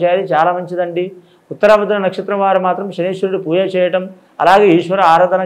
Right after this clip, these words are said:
చేయటం, ఓం నమః శివాయ అనే వాక్యం వారి నోటి వెంట ఎనీ టైమ్ ఉండటం చాలా మంచిది.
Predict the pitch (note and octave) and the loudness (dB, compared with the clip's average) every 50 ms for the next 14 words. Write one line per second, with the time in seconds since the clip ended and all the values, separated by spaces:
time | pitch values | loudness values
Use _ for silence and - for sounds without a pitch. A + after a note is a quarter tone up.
0 | D3 F3 F3 F3 E3+ F#3 F3+ F#3 - - _ _ _ - D3+ F3 G#3 G#3+ G#3 G3+ | -2 -2 -2 0 0 -2 -6 -6 -8 -18 _ _ _ -2 0 2 2 2 2 0
1 | G3 G3 G#3 G3 G3+ G3+ G3+ G3 G3 G3 F#3+ F#3+ F3+ E3+ E3+ F3 E3+ - G#3 F#3+ | 0 -2 -2 -2 -2 -2 0 0 0 0 -2 0 2 2 2 2 0 -2 -4 -4
2 | F#3 F3 F3+ F3+ D#3+ D#3 D#3+ E3+ G3 G3 G3 F#3 F#3+ F#3+ F#3+ E3+ D#3+ D#3+ D#3+ F#3 | -2 0 0 0 0 -2 -4 -2 0 0 0 0 0 2 4 4 4 4 2 -2
3 | G3 F#3+ G3 F#3+ F#3 E3 D#3+ E3 E3+ E3+ F#3+ F#3+ F3 D#3+ D3 D3+ E3 F3+ F3+ F3+ | -4 -2 -2 -2 -2 -2 -6 -6 -4 -4 -4 -4 -4 -4 -2 0 0 0 0 -4
4 | F3+ F3+ D#3+ F3+ F3+ F#3+ | -6 -10 -10 -10 -8 -8